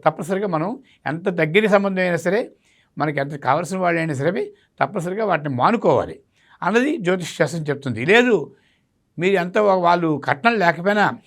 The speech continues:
ఎవరికి ఒక, మీరు కట్న, కట్న కానుకలు అనేవి ఆడపిల్ల ద్వారా మీరు ఇవ్వకుండా ఏమి చేయకుండా అమ్మాయిని పెళ్లి చేసుకుంటాడు, ఈ అబ్బాయి చాలా మంచివాడని కూడా చెప్పడం కూడా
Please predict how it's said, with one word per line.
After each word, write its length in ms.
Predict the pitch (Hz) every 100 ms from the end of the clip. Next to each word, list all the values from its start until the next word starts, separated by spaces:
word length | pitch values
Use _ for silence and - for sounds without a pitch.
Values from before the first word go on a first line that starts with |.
| _ -
ఎవరికి 260 | 143 160
ఒక, 120 | 147 139
మీరు 240 | 143 147
కట్న, 360 | 135 131 185 170
కట్న 300 | 143 135 214
కానుకలు 320 | 226 208 185
అనేవి 420 | 180 180 160 101 _ _ _ -
ఆడపిల్ల 340 | 151 147 165 170
ద్వారా 240 | 170 165
మీరు 180 | 156 139
ఇవ్వకుండా 500 | 123 165 202 190 143
ఏమి 280 | 127 175 185 165
చేయకుండా 320 | 185 202 208
అమ్మాయిని 300 | 175 165 180
పెళ్లి 180 | 156 165 170
చేసుకుంటాడు, 440 | - 160 156 160
ఈ 60 | 196
అబ్బాయి 320 | 143 139 165 143
చాలా 120 | 139
మంచివాడని 480 | 135 135 185 175 156
కూడా 180 | 151 160 143
చెప్పడం 240 | 156 147
కూడా 200 | 143